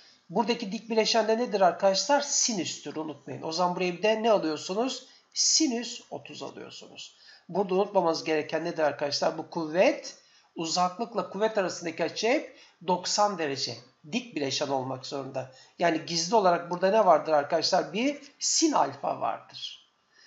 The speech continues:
Buradan işlemleri yaparsak on çarpı iki çarpı sin otuzda bir bölü iki olduğu için torkumuzun on Newton metre olduğunu yakalarız.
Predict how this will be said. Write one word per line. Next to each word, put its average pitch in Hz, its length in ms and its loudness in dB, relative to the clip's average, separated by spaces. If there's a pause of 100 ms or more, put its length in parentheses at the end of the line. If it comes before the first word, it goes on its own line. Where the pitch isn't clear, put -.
(400)
Buradan 339 260 8
işlemleri 262 480 4
yaparsak 208 640 2
on 233 200 2
çarpı 180 420 0
iki 196 200 -8
çarpı 165 380 2
sin 208 160 -2
otuzda 165 500 -4
bir 185 200 -6
bölü 156 160 -2
iki 139 180 -8
olduğu 147 240 -6
için 135 260 -8
torkumuzun 185 960 0 (380)
on 294 420 2
Newton 226 420 -2
metre 208 300 -4
olduğunu 160 640 -4
yakalarız. - 720 -12